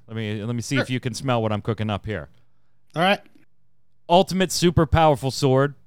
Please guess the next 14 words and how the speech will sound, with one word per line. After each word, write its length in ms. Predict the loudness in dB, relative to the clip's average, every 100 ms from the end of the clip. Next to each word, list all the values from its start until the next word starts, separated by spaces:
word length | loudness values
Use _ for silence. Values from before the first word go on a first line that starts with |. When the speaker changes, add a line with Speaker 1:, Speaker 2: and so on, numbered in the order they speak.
| -14
Speaker 1:
available 680 | -4 0 2 2 2 0 -4 -14 -16
five 340 | -6 -2 -2
different 320 | -2 -2 -4 -2
ways. 460 | -2 -2 -4 -10 -16 -20 -20 -20 -20 -20 -20 -20 -20 -20 -20 -20 -20 -20
Special 500 | -16 -4 2 2 2
skin 400 | -4 0 0 2
for 160 | 0 -4
said 300 | -2 -2 -2
sword, 400 | -2 0 0 -4 -12 -20 -20 -20 -20 -20 -14
for 100 | -10
glamour, 600 | -2 2 2 2 0 -2 -8 -20 -6
behind 280 | -2 -2 -2
the 80 | -4
ultimate. 420 | -4 -8 -14